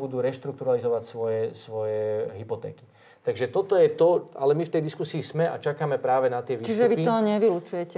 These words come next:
Speaker 2: keby prišlo nejaké zlé
Speaker 1: Vylučovať
Speaker 2: číslo,
Speaker 1: to nevylučujeme,
Speaker 2: zlá
Speaker 1: samozrejme, lebo
Speaker 2: informácia?
Speaker 1: však vidíte, že vláda reaguje veľmi promptne a myslím si, že sa snaží podávať pomocnú ruku jednotlivým, jednotlivým dotknutým osobám, obyvateľstva,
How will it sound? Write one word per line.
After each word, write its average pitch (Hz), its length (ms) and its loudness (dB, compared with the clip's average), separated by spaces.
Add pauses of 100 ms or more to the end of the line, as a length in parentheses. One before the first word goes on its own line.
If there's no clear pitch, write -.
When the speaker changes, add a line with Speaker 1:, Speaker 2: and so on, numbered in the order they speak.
Speaker 2:
keby 165 240 -6
prišlo 170 400 -4
nejaké 175 400 -4
zlé 170 320 4
Speaker 1:
Vylučovať 175 320 4
Speaker 2:
číslo, 190 160 4
Speaker 1:
to - 80 -
nevylučujeme, 156 560 0
Speaker 2:
zlá 156 100 -2 (140)
Speaker 1:
samozrejme, 139 240 2
lebo 151 240 6
Speaker 2:
informácia? 123 80 2
Speaker 1:
však 127 160 2 (160)
vidíte, 139 320 -4
že 117 160 0
vláda 117 560 4
reaguje 120 400 4
veľmi 123 320 0
promptne 120 560 -2
a - 80 -4
myslím 113 240 -12
si, - 80 -14
že 110 160 -10
sa - 160 -18
snaží 123 320 -6
podávať 120 480 2 (240)
pomocnú 127 400 -2
ruku 120 560 -6
jednotlivým, 120 640 -4 (240)
jednotlivým 117 640 -4
dotknutým 120 640 -2
osobám, 113 560 -4
obyvateľstva, 123 720 0